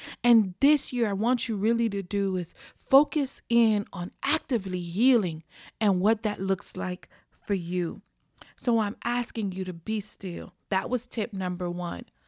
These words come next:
Tip number two is identify.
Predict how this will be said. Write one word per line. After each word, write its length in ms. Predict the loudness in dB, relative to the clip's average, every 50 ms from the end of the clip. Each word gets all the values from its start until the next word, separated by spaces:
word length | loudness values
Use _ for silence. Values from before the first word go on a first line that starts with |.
| _ -20 -20 -20 -20 -10 _ 0
Tip 200 | 2 2 2 2
number 340 | 2 2 2 4 4 2
two 340 | 2 0 0 0 2 2 2
is 140 | 2 0 0 -2
identify. 1300 | -2 -2 -2 -2 0 2 2 4 4 2 0 -2 -2 -2 -4 -6 -4 -4 -4 -6 -6 -8 -8 -10 -12